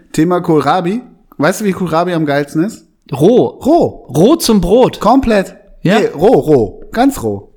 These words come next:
Speaker 2: Ja, gut.
Speaker 1: Und ein bisschen Kräutersalz.
Speaker 2: Ja.
Speaker 1: So. Ich hatte einen Kohlrabi-Schnitzel mit einem Kartoffelsalat.
Speaker 2: Ja.
Speaker 1: Beide scheiße.
Speaker 2: Ja. Vier neunzig in der N-D-R-Kantine.
Speaker 1: Sowas.
Speaker 2: Vierundneunzig?
Speaker 1: Ja, warte mal. Ja, haut hin.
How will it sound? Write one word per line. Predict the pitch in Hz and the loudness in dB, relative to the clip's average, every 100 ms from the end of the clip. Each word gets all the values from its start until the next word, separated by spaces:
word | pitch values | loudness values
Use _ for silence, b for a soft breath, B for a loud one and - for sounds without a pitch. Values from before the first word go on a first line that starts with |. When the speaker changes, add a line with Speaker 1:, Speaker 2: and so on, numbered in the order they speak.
| - | -4
Speaker 2:
Ja, | 165 170 | -2 0
gut. | 170 - - _ _ | -2 -4 -12 _ _
Speaker 1:
Und | 175 | -2
ein | 214 | 0
bisschen | 190 175 | -2 -2
Kräutersalz. | 165 147 110 85 98 _ _ _ | -2 -2 -4 -8 -14 _ _ _
Speaker 2:
Ja. | 143 185 196 - _ | -6 -4 -6 -14 _
Speaker 1:
So. | - 120 B B B B B _ | -4 -4 B B B B B _
Ich | 147 202 | -4 -2
hatte | 190 | -2
einen | |
Kohlrabi-Schnitzel | 170 160 151 185 196 196 180 175 | 0 2 2 0 -2 -6 -2 0
mit | |
einem | 165 | 0
Kartoffelsalat. | 151 143 147 135 107 98 95 80 - - | 0 -2 -2 -2 -4 -8 -10 -12 -12 -4
Speaker 2:
Ja. | 127 101 - 131 | -2 -4 -6 -4
Speaker 1:
Beide | 139 139 | -2 -2
scheiße. | - 107 104 92 - | -4 -10 -12 -16 -10
Speaker 2:
Ja. | 135 131 - - _ _ | -4 -2 -4 -12 _ _
Vier | - 180 160 | -6 0 2
neunzig | 147 151 135 117 | 2 2 0 -2
in | 110 | -2
der | 95 | -2
N-D-R-Kantine. | 107 101 104 107 120 139 | -2 -2 -2 -2 0 0
Speaker 1:
Sowas. | 123 113 - | 0 -4 -8
Speaker 2:
Vierundneunzig? | - 160 175 208 269 - _ _ _ _ | -2 0 0 -2 -6 -14 _ _ _ _
Speaker 1:
Ja, | - 123 135 147 147 151 147 151 156 160 160 | -2 0 2 2 0 0 0 0 0 0 -2
warte | 147 151 185 | -4 -6 -6
mal. | 185 170 | -6 -2
Ja, | 151 170 196 143 | 0 0 -2 -2
haut | 147 | -2
hin. | 156 127 110 | 0 -2 -4